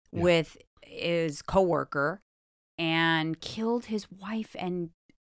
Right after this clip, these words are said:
Speaker 2: pregnant wife and two
Speaker 1: His
Speaker 2: daughters.
Speaker 1: babies. You're
Speaker 2: And
Speaker 1: sicko.
Speaker 2: he literally, the thing with him that was different than, like, this Texas kid
Speaker 1: What state is that in, babe? Sorry to interrupt
Speaker 2: that
Speaker 1: you.
Speaker 2: it happened,
Speaker 1: Yeah.
Speaker 2: him, Colorado.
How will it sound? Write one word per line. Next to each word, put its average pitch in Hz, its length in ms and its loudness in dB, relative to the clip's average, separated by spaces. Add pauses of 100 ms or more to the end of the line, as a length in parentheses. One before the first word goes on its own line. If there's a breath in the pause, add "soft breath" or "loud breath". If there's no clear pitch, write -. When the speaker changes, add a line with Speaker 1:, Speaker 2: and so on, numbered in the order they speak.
(140)
Speaker 2:
pregnant 233 380 0
wife 202 320 -4 (240)
and 247 460 0
two 262 480 -2 (200)
Speaker 1:
His 131 120 0
Speaker 2:
daughters. 123 640 2 (100)
Speaker 1:
babies. 123 200 0 (200)
You're 139 100 4
Speaker 2:
And 262 100 8
Speaker 1:
sicko. 247 40 8
Speaker 2:
he 330 180 10
literally, 262 680 6 (340 soft breath)
the 214 120 2
thing 330 220 6
with 330 120 8
him 247 240 6
that 240 120 4
was 175 180 2
different 165 380 2
than, 156 160 2
like, 151 160 0
this 147 140 -8
Texas - 420 -8
kid - 320 -10 (120)
Speaker 1:
What 170 160 2
state 170 220 6
is 165 100 6
that 175 120 6
in, 175 80 4
babe? 175 180 4 (260)
Sorry 123 180 -4
to 104 60 -2
interrupt 104 200 -2
Speaker 2:
that 165 100 0
Speaker 1:
you. 104 140 -2
Speaker 2:
it 156 40 -8
happened, 214 480 -2
Speaker 1:
Yeah. 117 100 6
Speaker 2:
him, 233 180 -2
Colorado. 156 520 2